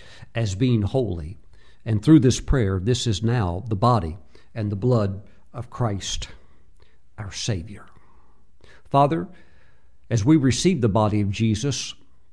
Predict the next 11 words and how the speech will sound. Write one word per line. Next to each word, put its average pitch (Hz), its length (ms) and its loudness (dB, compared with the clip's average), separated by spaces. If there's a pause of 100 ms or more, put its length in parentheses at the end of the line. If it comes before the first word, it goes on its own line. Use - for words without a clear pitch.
(440)
let 127 160 4
our 139 120 4
request - 800 -2 (260)
be 139 380 4 (380)
accurate. 127 720 -8 (1400)
Father, 143 240 4
the 127 140 2
shaft 147 420 -4
of 117 100 -2
an 127 100 2
arrow 131 400 -4